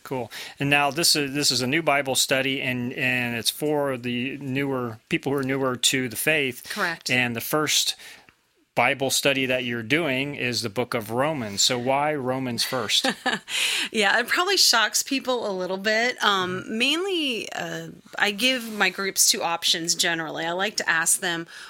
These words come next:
Speaker 2: "What is it that you really want to know about what it means to be a Christian?" And I think most people obviously become a Christian because they have an opportunity to experience Christ and his love for them.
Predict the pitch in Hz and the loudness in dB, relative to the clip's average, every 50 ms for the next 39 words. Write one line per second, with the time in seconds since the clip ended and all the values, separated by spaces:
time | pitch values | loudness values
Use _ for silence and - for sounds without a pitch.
0 | - _ - 254 359 415 427 311 254 220 - 190 - 196 180 175 180 190 185 185 | -14 _ 0 0 2 2 0 -2 -2 -4 -4 -4 -4 -4 -4 -4 -4 -4 -4 -2
1 | 180 170 165 160 170 175 170 - - - - - 190 185 175 160 156 151 147 135 | -4 -4 -2 -2 -2 -2 -2 0 0 0 0 0 -2 -2 -2 -2 -2 -4 -4 -6
2 | 107 120 196 196 - - _ _ - 180 170 175 170 165 160 156 - - - 190 | -6 -8 -10 -12 -16 -20 _ _ -6 -2 0 0 0 0 0 0 -2 -6 -8 -8
3 | 190 185 190 190 196 190 - 180 175 170 165 160 - 185 165 165 151 147 - - | -2 0 0 0 0 -2 -4 -4 -4 -2 0 0 0 0 -2 -6 -8 -8 -8 -6
4 | - 175 170 - - - 143 113 76 - - - - - - - - - - - | -4 0 2 2 2 2 0 -2 -4 -8 -10 -14 -16 -14 -14 -14 -14 -14 -14 -6
5 | - 240 247 254 285 277 349 359 349 - - 226 226 226 226 254 247 - - - | -4 -2 0 0 0 0 0 -2 -2 -2 -4 -4 -2 -2 0 2 2 0 0 -2
6 | - 247 220 - - 202 190 190 190 - 185 202 202 220 214 - - - 208 190 | -4 -6 -4 -4 -4 -2 -2 -2 0 2 2 2 2 2 2 2 2 0 0 -2
7 | 170 185 180 - - - 277 277 285 277 262 - - - 190 180 - - - 180 | -4 -6 -4 -4 -4 -2 -2 -2 -2 -2 -4 -4 -4 0 2 2 2 2 2 0
8 | 170 170 180 175 165 180 180 - - 208 180 170 185 185 196 196 185 185 - 151 | 0 -2 -4 -4 -4 -4 -4 -4 -4 -4 -2 -2 -2 0 0 0 0 0 0 0
9 | 175 170 - 180 - - - 214 196 190 180 175 180 175 180 180 - - - - | -2 -2 -4 -4 -2 -2 -2 -2 -4 -4 -4 -6 -6 -8 -6 -2 0 0 0 0
10 | 190 180 - - 165 165 - - - 233 214 214 208 196 180 - - - - - | -2 -4 -4 -4 0 0 0 0 0 -4 -4 -2 -2 -2 0 0 0 0 0 -4
11 | 175 180 - - 180 175 160 170 170 160 - 170 165 165 160 160 - - 147 147 | -4 -4 -2 -2 -2 -4 -4 -4 -4 -2 -2 -2 -2 -4 -4 -6 -8 -10 -10 -10
12 | 165 156 - - - 85 - - | -8 -6 -4 -4 -4 -4 -8 -10